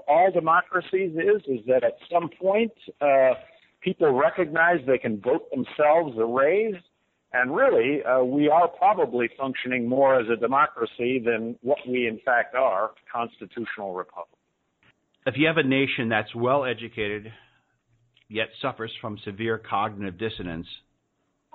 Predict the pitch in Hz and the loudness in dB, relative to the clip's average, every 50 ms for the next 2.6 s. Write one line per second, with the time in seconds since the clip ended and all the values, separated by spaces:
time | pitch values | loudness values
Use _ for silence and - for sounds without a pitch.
0 | - - - 104 117 123 120 117 120 120 127 127 127 117 127 113 113 110 104 - | -14 -8 -4 -2 0 0 0 0 0 0 2 0 0 -2 -4 -4 -4 -6 -6 -8
1 | - 101 92 - 101 87 80 78 76 71 78 82 _ _ _ _ _ _ _ _ | -10 -12 -14 -12 -12 -14 -12 -14 -18 -18 -18 -20 _ _ _ _ _ _ _ _
2 | _ _ _ _ _ _ _ _ - 92 101 | _ _ _ _ _ _ _ _ -10 -10 -10